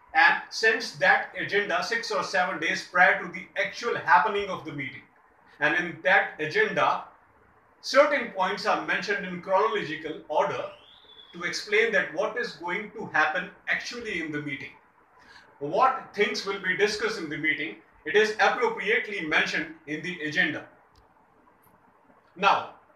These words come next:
all the participating members have got the information of the meeting. Now, when the actual meeting starts,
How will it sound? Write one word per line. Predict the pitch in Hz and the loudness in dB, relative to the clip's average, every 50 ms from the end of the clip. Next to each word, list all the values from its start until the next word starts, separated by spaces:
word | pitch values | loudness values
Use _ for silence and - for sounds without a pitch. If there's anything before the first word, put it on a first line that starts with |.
| _ _ - | _ _ 2
all | 151 185 214 226 | 4 4 4 4
the | 226 | 4
participating | 226 214 202 202 - - 220 208 208 233 214 | 4 4 4 2 2 0 0 0 0 0 0
members | 196 190 190 214 214 - | 0 0 0 0 -2 0
have | 226 214 180 185 | -2 -2 2 4
got | 190 185 - 208 | 4 4 4 2
the | 196 | -2
information | 180 175 175 190 190 190 190 202 196 214 214 214 | -4 -4 -4 -4 -6 -4 -6 -8 -8 -6 -4 -4
of | 208 208 | -4 -4
the | 208 202 196 | -6 -4 -4
meeting. | 208 208 - - 269 - - - _ _ _ _ _ _ _ _ _ - | -4 -4 -4 -6 -10 -14 -16 -20 _ _ _ _ _ _ _ _ _ 2
Now, | 175 220 247 240 180 156 | 6 6 6 6 6 4
when | 180 214 233 240 | 2 2 2 0
the | 226 220 165 151 | -4 -4 -2 -2
actual | 175 185 - - 285 277 226 185 165 | -2 -2 -4 -4 -4 -2 -2 -2 -4
meeting | 160 165 185 208 202 190 180 | -6 -6 -6 -8 -8 -10 -10
starts, | - - 208 185 190 156 - - - - | -10 -4 0 2 2 2 2 0 -4 -10